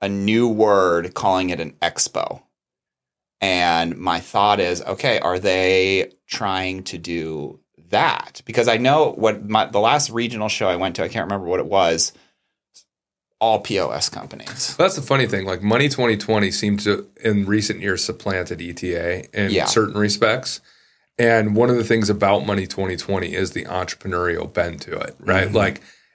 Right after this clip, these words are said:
Speaker 2: almost anybody could be there hawking their wares, and a lot of it's technology-based. And so I do believe that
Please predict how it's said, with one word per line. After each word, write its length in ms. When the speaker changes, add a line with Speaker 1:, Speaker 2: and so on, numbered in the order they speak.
Speaker 2:
almost 340
anybody 440
could 220
be 120
there 500
hawking 380
their 140
wares, 460
and 80
a 60
lot 220
of 80
it's 140
technology-based. 1080
And 280
so 420
I 160
do 280
believe 560
that 380